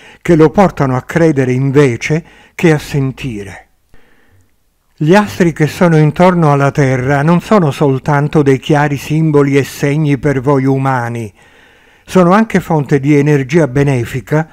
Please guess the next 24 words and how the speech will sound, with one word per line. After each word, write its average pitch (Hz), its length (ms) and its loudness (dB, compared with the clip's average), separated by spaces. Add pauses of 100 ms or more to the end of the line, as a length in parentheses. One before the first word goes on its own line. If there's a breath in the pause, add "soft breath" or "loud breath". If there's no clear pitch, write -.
(420 soft breath)
che 151 220 0
devi 147 340 2
imparare 156 760 -2
ad 160 120 -2
assorbire. 123 880 -6 (1160)
Ogni 202 280 4
elemento 147 680 2
che 147 140 0
si 139 220 -6
trova 180 380 2
in 147 140 2
cielo 196 340 2
e 160 80 4
nello 147 300 2
spazio 135 760 -4
ha 147 80 2
una 156 300 -2
capacità 165 640 -2
vibratoria 139 840 -2
in 143 160 -2
grado 156 380 0
di 139 160 0
produrre 147 540 0
energia 135 680 -2